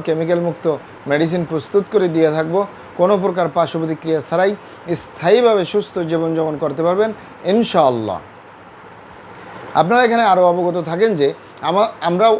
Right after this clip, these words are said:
অরিজিনাল কলিকাতা হার্বালের পক্ষ থেকে পৃথিবীর যে কোনো প্রান্তে মেডিসিন পার্সেল করে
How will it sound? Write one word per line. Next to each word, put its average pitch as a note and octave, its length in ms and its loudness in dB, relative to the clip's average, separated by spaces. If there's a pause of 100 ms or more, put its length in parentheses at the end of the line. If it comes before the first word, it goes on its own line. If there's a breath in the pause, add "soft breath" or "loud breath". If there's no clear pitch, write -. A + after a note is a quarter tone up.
অরিজিনাল G#3 500 2
কলিকাতা F#3+ 360 -2
হার্বালের E3+ 520 -2
পক্ষ D#3+ 160 -6 (100)
থেকে G3 160 0 (380 loud breath)
পৃথিবীর G#3 400 2
যে G3 120 6 (100)
কোনো G3 120 -2 (100)
প্রান্তে E3+ 360 -2 (380 loud breath)
মেডিসিন E3+ 440 -4 (120)
পার্সেল E3 400 0
করে F3+ 120 4